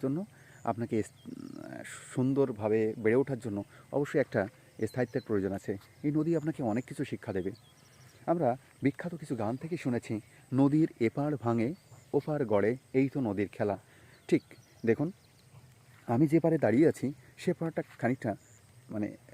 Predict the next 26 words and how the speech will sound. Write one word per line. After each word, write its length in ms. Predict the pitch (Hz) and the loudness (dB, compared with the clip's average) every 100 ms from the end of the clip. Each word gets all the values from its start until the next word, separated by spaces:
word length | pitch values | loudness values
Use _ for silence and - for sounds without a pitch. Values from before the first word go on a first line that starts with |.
| - - - | -20 -6 0
এই 200 | 123 110 | 2 4
পলি 240 | 139 127 127 | 4 6 4
পড়ে 260 | - 107 | 6 6
পড়ে 300 | 104 110 151 | 6 2 0
গড়ছে। 380 | 160 117 110 - - - - - | 2 0 0 -6 -12 -18 -20 -8
আর 160 | 123 104 - | -4 -4 -4
ঠিক 120 | 120 101 | -6 -2
বিপরীত 320 | 107 107 175 - | -2 -2 -4 -4
পাশে 160 | 160 139 | -4 -2
দেখেন 280 | 123 107 101 - - | -2 -4 -8 -16 -14
ঢালু, 340 | 113 113 104 92 - _ | -4 -2 0 -4 -10 _
খাড়া 260 | - 160 151 | -6 -2 -2
একটা, 300 | - 127 131 - - - - - | -2 -4 -4 -8 -20 -20 -20 -18
আহ, 280 | 123 - - - _ _ - | -12 -10 -12 -16 _ _ -4
নদীর 340 | 120 113 113 95 - - | 0 2 0 0 -12 0
তীর, 260 | 117 101 - - - - _ - | 2 2 -4 -18 -20 -20 _ -4
যেখানে 500 | 104 123 160 110 175 - _ - | -2 0 0 0 -4 -14 _ -8
এই 120 | 127 | -2
নদী 260 | 113 131 170 | 0 2 2
ভাঙনের 420 | 120 131 147 160 | 0 0 0 0
ক্ষেত্রে, 380 | - 151 113 110 | -4 -6 -4 -2
নদী 320 | 117 117 131 | -2 0 -2
ভাঙনের 340 | 104 117 151 170 | -2 -2 -2 -4
ফলে 240 | 160 156 | -4 -4
কিন্তু 240 | 135 131 | -4 -2
এই, 120 | 120 | -2